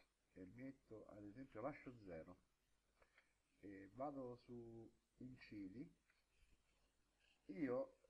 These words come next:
praticamente qua, quando vado a incidere ad esempio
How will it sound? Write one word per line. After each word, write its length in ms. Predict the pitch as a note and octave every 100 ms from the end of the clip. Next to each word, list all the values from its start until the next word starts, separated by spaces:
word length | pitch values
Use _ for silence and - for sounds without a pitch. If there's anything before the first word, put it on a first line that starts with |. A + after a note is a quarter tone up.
| -
praticamente 840 | - A#2+ C3+ D#3+ E3+ B2+ G#2+ - A2+
qua, 480 | C#3 A#2 G2+ A2+ - -
quando 320 | C#3 F3 D#3+
vado 220 | C3+ B2
a 20 |
incidere 560 | A#2 A#2 - C#3+ C3 A#2
ad 100 | G#2+
esempio 640 | G#2+ A#2+ C3 - A#2+ G#2+